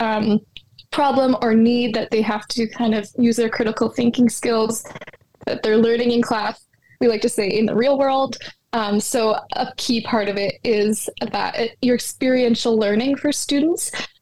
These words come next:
um, that they don't get in the classroom. Um,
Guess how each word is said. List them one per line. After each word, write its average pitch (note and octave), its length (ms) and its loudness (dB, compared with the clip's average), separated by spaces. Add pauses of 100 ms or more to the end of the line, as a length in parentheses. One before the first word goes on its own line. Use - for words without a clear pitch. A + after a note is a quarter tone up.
um, A3 260 4
that - 160 -2
they B3+ 120 2
don't A#3 380 0
get G3+ 400 -4
in A3+ 460 2
the A#3+ 160 -2
classroom. - 720 -2 (480)
Um, A3+ 400 0